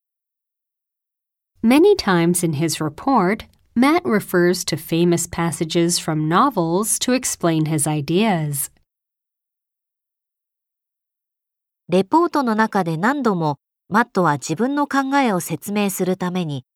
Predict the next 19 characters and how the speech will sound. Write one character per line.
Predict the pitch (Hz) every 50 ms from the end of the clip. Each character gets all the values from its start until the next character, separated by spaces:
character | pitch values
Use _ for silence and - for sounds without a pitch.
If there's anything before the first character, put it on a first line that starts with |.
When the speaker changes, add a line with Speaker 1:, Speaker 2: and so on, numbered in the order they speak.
| _ _ _
Speaker 2:
複 | - - - - 311
数 | 294 - 349 349 320
の | 262 220
小 | 190 - 190 190 196
説 | 190 196 185 - -
か | - 180 175
ら | 170 160
有 | 151 135 160 190 240
名 | 277 285 285 277 269
な | 262 254
一 | 240 233 214
節 | - - 247 240 - - 240 208
を | 160 143 -
引 | - 151 165 175 185
用 | 185 175 165 156
し | - -
て | - 151
い | 143 135 131
る。 | 127 - -